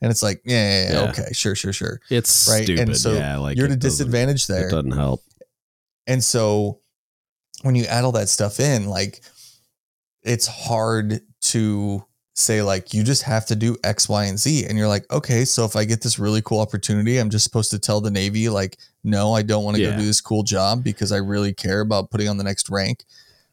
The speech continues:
Speaker 1: When I would argue that most people probably don't care about just making rank. They probably care more about, like,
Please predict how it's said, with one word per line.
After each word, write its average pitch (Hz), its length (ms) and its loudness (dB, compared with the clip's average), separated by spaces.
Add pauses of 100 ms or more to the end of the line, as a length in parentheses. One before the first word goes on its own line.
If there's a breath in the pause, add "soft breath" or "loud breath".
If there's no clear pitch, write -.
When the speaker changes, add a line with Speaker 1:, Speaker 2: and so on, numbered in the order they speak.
Speaker 1:
When 101 480 0 (520)
I 101 120 0
would 104 160 2
argue 104 280 0
that 104 180 -2
most 98 400 0
people 110 260 0
probably 107 540 -2
don't 107 280 -2
care 101 200 -2
about 110 260 0
just - 280 0
making 101 400 -2
rank. 98 360 0
They 98 140 -2
probably 104 500 -2
care 101 240 -4
more 101 400 0
about, 101 500 -2
like, 92 200 -2